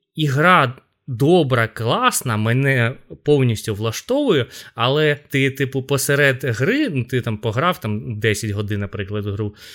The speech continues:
ти такий хочеш нових якихось емоцій, чогось новенького,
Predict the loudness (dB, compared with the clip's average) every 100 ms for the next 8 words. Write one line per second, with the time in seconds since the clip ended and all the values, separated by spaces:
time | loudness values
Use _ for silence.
0 | -20 -10 -4 -4 0 -2 2 0 0 -4
1 | 0 2 2 2 -2 -2 -6 -2 -2 0
2 | 2 2 2 0 0 0 -2 -2 0 2
3 | 0 0 -2 2 2 2 0 0 2 0